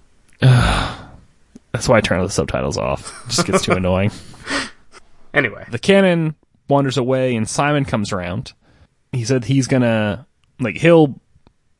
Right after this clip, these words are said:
Speaker 1: I think, I think he tells them he's gonna escort them back to the,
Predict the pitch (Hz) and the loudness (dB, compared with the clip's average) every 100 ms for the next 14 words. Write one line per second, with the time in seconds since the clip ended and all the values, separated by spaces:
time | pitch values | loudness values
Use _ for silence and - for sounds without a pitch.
0 | _ - 123 196 - - 226 247 220 185 | _ -10 -4 -2 -2 0 0 0 0 2
1 | 147 151 143 139 139 - 135 127 113 120 | 2 2 0 -2 -2 -4 -4 -2 -2 -4
2 | - - 113 110 | -6 -4 -2 -4